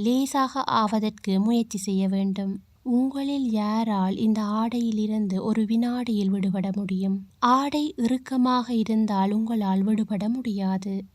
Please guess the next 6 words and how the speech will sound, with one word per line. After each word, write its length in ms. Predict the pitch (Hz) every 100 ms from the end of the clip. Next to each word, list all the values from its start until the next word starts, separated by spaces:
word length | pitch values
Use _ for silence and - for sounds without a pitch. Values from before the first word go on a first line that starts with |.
| _ -
முழுமையாக 840 | 240 262 294 294 294 269 254 208
தடை 320 | 196 214 233 233
இருக்கும்போது 680 | 220 214 220 214 220 214 196
அதை 260 | - 214 220
நீக்குவது 640 | 214 233 - 226 220 190 196
கடினம். 640 | 202 226 196 196 190 190